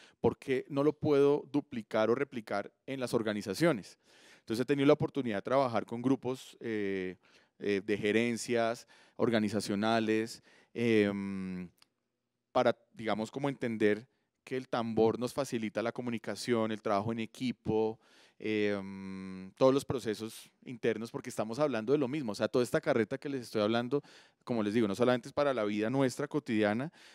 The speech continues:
sino para las empresas. Todo fluye. Hay un video que, pues,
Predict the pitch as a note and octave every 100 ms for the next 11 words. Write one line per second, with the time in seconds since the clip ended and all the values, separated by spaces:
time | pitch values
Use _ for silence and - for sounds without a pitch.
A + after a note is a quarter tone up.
0 | _ - A#2+ A2 A2+ G#2+ G2+ G2+ - -
1 | G#2+ - E3+ B3+ C3+ G2 - _ _ _
2 | - D3 F3+ F#3 G#3+ G#3 E3+ G3+ A3+ _
3 | _ _ - B2+ C#3 D#3 F3 F3 F3+ G3
4 | - D#3+ - -